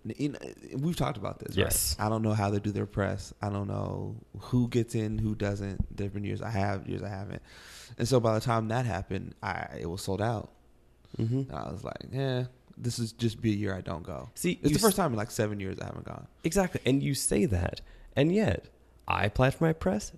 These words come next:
Speaker 2: did not get it.
Speaker 1: Yeah.
Speaker 2: I found a way to go.
Speaker 1: Yeah, I was just
Speaker 2: Hmm.
Speaker 1: over it.
Speaker 2: <laughs>
Speaker 1: And this was at the time where I was, like, not feeling well.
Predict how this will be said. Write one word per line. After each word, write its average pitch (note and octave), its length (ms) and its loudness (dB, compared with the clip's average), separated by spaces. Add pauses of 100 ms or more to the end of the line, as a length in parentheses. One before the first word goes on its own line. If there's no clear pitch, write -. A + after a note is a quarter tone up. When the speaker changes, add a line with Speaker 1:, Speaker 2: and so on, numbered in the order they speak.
Speaker 2:
did G2 120 2
not F#2+ 280 6
get G2 180 6
it. D3 240 2
Speaker 1:
Yeah. G#2 140 2 (300)
Speaker 2:
I F3 100 6
found G#3 280 6
a F3 60 10
way F#3+ 120 12
to F3+ 60 10
go. E3+ 400 6
Speaker 1:
Yeah, D4+ 520 2 (180)
I F4+ 160 4
was A#3 160 0
just D#3+ 200 -6
Speaker 2:
Hmm. G3 160 8
Speaker 1:
over A2 280 10
it. - 200 -4 (600)
Speaker 2:
<laughs> - 80 0 (580)
Speaker 1:
And D#3 100 6
this A#3 80 6
was G3 80 0
at E3+ 80 2
the C3 80 -4
time A#2+ 240 2
where A2+ 140 2
I G#2 60 2
was, G#2 200 -4
like, G#2+ 220 -4
not G#2+ 200 -6
feeling A2+ 280 0
well. C3 320 0